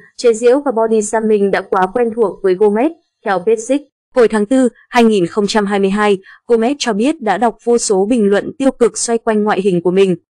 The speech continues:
Vì vậy, cô từng nhắc nhở bản thân ép cân để có vóc dáng thon gọn nhất. Nhưng đó chỉ là Gomez của quá khứ.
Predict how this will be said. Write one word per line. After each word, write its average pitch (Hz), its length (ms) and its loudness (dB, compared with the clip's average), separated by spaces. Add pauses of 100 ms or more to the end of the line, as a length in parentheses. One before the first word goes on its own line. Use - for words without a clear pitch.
(180)
Vì 190 120 -2
vậy, 185 240 4 (260)
cô 202 160 0
từng 185 220 0
nhắc 226 180 -2
nhở 220 240 0
bản 160 220 0
thân 214 160 -2
ép 277 260 0
cân 214 280 0
để 170 100 0
có 170 160 -2
vóc 247 180 -2
dáng 175 320 -2
thon 208 240 -2
gọn - 180 -4
nhất. 254 160 0 (320)
Nhưng 190 260 0
đó 175 260 2
chỉ 254 140 -4
là 175 100 0
Gomez 196 440 -2
của 175 100 -2
quá 196 140 0
khứ. 196 360 0